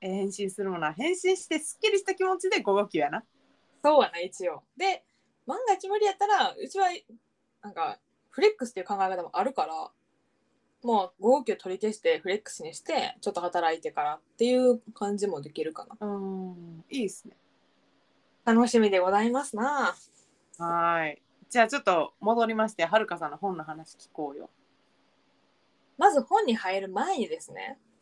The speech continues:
Speaker 2: スリランカとは何ぞやという話を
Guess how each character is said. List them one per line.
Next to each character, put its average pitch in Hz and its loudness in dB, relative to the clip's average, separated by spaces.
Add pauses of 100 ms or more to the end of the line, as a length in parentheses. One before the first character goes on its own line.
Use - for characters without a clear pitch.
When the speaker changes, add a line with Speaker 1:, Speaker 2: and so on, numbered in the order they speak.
(440)
Speaker 2:
ス 269 6
リ 330 2
ラ 480 4
ン 311 -6
カ 185 -4
と - -2
は 190 6 (100)
何 254 -2
ぞ 180 0
や - -6 (180)
と 185 -2
い 190 -2
う - -6
話 190 -6
を 156 -2